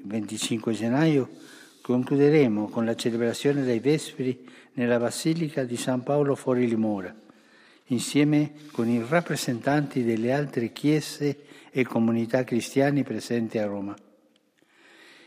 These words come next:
In questi giorni preghiamo concordi affinché si compia il desiderio di Gesù, che tutti siano una sola cosa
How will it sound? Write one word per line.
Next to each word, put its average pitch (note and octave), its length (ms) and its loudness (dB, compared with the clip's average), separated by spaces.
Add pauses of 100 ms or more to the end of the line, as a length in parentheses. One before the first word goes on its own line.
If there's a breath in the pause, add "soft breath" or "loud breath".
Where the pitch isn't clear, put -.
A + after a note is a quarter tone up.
(120 soft breath)
In A#2+ 120 -4
questi B2 320 0
giorni C#3 580 0 (800 soft breath)
preghiamo A#2+ 800 2
concordi C3+ 800 0
affinché B2+ 540 0
si B2+ 260 -4
compia D3 760 -2 (380 loud breath)
il B2 160 -2
desiderio A#2+ 720 2
di A2 80 -6
Gesù, A2 720 -4 (500 loud breath)
che B2+ 140 0
tutti E3 320 -2
siano C3+ 840 2
una C3 240 0
sola A#2+ 380 -4
cosa - 540 -12